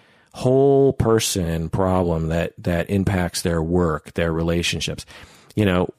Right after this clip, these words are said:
as a kid, if you have A D H D, you will develop low self-esteem for sure. You know, I mean, it's not a hundred percent, but, but you're much more likely to emerge from childhood with a low self-esteem,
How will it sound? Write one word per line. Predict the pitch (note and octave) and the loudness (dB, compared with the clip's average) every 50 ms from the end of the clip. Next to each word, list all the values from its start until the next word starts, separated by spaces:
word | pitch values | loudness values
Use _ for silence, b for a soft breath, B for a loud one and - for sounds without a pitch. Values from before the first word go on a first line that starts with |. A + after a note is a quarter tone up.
| _ - | _ -2
as | A2+ G#2 F#2+ | -2 0 0
a | G2 | 0
kid, | - - - D#3+ D3+ A#2+ | -2 0 2 4 4 4
if | G2+ - - | 4 2 2
you | G#2+ G2 | 2 2
have | F#2 E2+ F#2 | 2 2 2
A | F2+ F2 | 2 2
D | F2 F2+ F#2 A2 | 2 2 2 2
H | B2+ - - | 2 0 -2
D, | - E2+ E2 E2 E2 E2+ F#2+ - _ _ _ _ - - - | -4 -2 0 0 0 0 -2 -4 _ _ _ _ -20 -8 0
you | - A2 A#2+ C3 C3+ C3 | 2 4 4 6 6 6
will | A#2+ G2+ G#2+ A2 A2 A2 G#2+ | 6 6 6 4 4 4 2
develop | F#2+ F#2+ F2 G2 G2 G2+ F#2 F2 - | 2 2 2 2 2 2 0 0 0
low | F2+ F#2 F#2 | 2 2 2
self-esteem | - - F2+ F2+ G#2 - - - - G2+ G2 F2 D#2 D2 F2 - | 2 0 -2 -2 -4 -6 -6 -4 -2 -2 0 0 -2 -4 -10 -10
for | - - F2+ D#2+ | -6 -4 -2 0
sure. | - - F#2 F2 E2 D2+ D2 F2 - - - | 0 0 2 2 0 0 -2 -6 -12 -14 -10
You | - E2+ | -6 -4
know, | E2 | -4
I | E2+ | -2
mean, | E2+ E2 D#2+ D#2+ D#2 F2 - - | -2 -2 -4 -6 -8 -10 -12 -14
it's | - - - | -10 -6 -6
not | D#2+ C#2 | -6 -6
a | D2 | -6
hundred | D#2+ D#2 | -8 -6
percent, | - E2 - - E2+ D2 - | -6 -4 -2 -2 -4 -2 -2
but, | - F2 E2+ - B B B B B B B B B - | -2 -2 -2 -2 B B B B B B B B B -2
but | G2+ F#2+ F2 - _ | 0 0 0 0 _
you're | - F#2+ F#2+ F#2 | -2 0 2 4
much | F#2 G#2 A#2 A#2 - - | 4 4 4 4 2 2
more | A2 G#2 F#2+ | 2 2 4
likely | F2+ F2 F2+ F2+ - - F2+ E2 E2 D#2+ | 4 2 2 0 0 0 0 2 0 0
to | - - F#2+ F2 | 0 0 2 2
emerge | E2+ E2+ E2+ F#2 G2+ G2+ G2+ F2+ - | 2 4 2 2 4 2 2 2 0
from | - E2+ D#2+ | 0 -2 -2
childhood | - F2 F2 F2+ F2 D#2+ D2+ D2+ D#2 | 0 0 0 0 0 0 -2 -4 -4
with | E2 E2 E2 F#2 | -2 -2 0 0
a | F2+ | 0
low | E2 D#2 D2+ | 0 0 -2
self-esteem, | C#2+ - - E2 D#2+ - - - C#3+ G#2+ D#2+ E2 - | -2 -4 -4 -6 -6 -6 -6 -6 -4 -4 -4 -6 -8